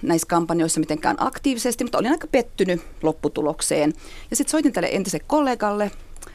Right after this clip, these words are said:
joka tekee töitä seurakunnassa, ja sit vaan jaettiin sitä pettymystä, ja tää ihminen kertoi, että on tosi raskasta nyt olla naisena kirkossa töissä. Et miten, miten tää voi mennä näin, että nyt piispakunnassa ei ole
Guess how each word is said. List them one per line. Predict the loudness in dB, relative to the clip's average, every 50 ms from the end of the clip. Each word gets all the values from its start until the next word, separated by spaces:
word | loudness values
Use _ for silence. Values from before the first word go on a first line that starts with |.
| -16 -12 -8
joka | -6 -4 -4 -4
tekee | 0 0 2 2
töitä | 2 2 0 0
seurakunnassa, | 0 0 2 2 2 0 0 0 0 2 2 2 2 2 2 4
ja | 2 2
sit | 0 -2 -2 0
vaan | 2 2 4
jaettiin | 4 4 2 2 2 0 0 0
sitä | 0 0 0 0 0 0 0
pettymystä, | 0 0 0 -4 -6 -2 0 2 2 2 2 0 0 0 2
ja | 2 2 2
tää | 0 0 0 0
ihminen | 0 -2 -2 -2 0 0 0 0
kertoi, | 2 2 0 0 0 0 0 0 0 0
että | -2 -2 -2 -2 -2 -2 -4 -12 -14 -14 -14 -16 -16 -16 -16 -12 -6
on | -6 -6 -2
tosi | 0 2 2 4 4
raskasta | 4 4 2 2 0 -2 0 0 0
nyt | 0 2 2
olla | 2 2 2 0 0 -4 -8 -12 -12 -8 -2
naisena | 2 2 2 2 2 2 0 0 -2 -4
kirkossa | -2 -2 -2 0 -2 -2 -6 -6 -4
töissä. | 0 2 4 4 4 2 0 0 -2 -2 -2 -6 -10 -16 -16 -16 -16 -16 -16 -16 -8 -6
Et | -6 -2 0
miten, | 0 2 2 2 2 2
miten | 0 0 2 2 2
tää | 4 2 2 4
voi | 2 2 2
mennä | 2 2 2 4 4
näin, | 4 4 4 4 4 4
että | 2 0 0 -2
nyt | -2 -2 -2 -2
piispakunnassa | -2 0 0 0 0 0 0 0 0 0 0 0
ei | 0
ole | 0 -2 -6